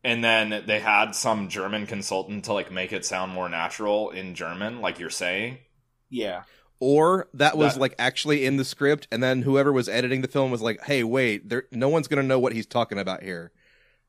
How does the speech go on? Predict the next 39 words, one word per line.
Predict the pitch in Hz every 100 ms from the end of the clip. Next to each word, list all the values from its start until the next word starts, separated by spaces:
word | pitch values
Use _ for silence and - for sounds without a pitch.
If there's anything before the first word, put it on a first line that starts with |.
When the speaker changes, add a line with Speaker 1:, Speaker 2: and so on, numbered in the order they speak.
| _ _
Speaker 3:
So | - 117 101
they | 107
just | 104 113
probably | - 123 120
Speaker 1:
S- | 107
Speaker 3:
redid | 104 127 120 127 107
the | 113
subtitles | - 120 113 123 117 104
to | - 131 110
add | 113 95
context? | - 110 127 143 143 - - - _ _ _ _ _ _ _ _ -
Speaker 1:
Maybe. | 110 104 82 73 71 _ _ _ _
Speaker 2:
I | 147 151
don't | 101
know. | 95 - _ _
Anyway, | 151 226 214 170 160
at | 170
the | 170
beginning, | 147 139 170 196 185
when | 147
he's | 135 135 139
in | 123
Harlem | 131 143 156
wearing | 135 131 127
the |
sandwich | 113 120 120 139 -
board, | 156 151 160 - _ _ _ _ -
and, | 135 123
like, | 123 117 101 - _ -
uh, | 120 101 98 101 _ _ _ _
Zeus | 123 113 123 135
is | 139 120
going, | 120 117 117
like, | 110 107
you | 120
know, | 110 101 - - - -
<laughs> | - 349 -
"Oh, | 170 180
you, | 117